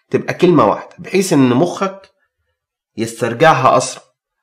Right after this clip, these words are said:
ما تحاولش إن هي تكون فيها جمل طويلة، كلام كتير. الكلام الكتير ده أنت مجرد ما تشوف الكلمة اللي أنت كاتبها دي تكون معبرة وواضحة وتدل على اللي أنت عايز توضحه،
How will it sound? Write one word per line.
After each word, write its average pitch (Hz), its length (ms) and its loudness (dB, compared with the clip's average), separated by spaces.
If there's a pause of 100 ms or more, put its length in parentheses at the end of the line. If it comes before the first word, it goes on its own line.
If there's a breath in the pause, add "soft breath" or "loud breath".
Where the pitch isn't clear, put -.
(340)
ما 104 80 -2
تحاولش 135 460 0
إن 123 60 -2
هي 139 120 2
تكون 147 500 -6
فيها 123 400 -6
جمل 120 300 0
طويلة، 135 440 -6
كلام 98 280 -8
كتير. 135 400 -12
الكلام 139 360 0
الكتير 160 300 -6
ده 165 420 -4
أنت 123 140 -4
مجرد 156 220 4
ما 147 80 4
تشوف - 380 -4
الكلمة 170 480 2
اللي 139 120 4
أنت 143 100 -4
كاتبها 135 300 -4
دي 156 80 -8
تكون 180 220 -6
معبرة 110 800 -2
وواضحة 107 500 -6
وتدل 120 580 2
على 104 100 2
اللي 117 120 -2
أنت 123 160 -4
عايز 113 320 -6
توضحه، 87 640 -8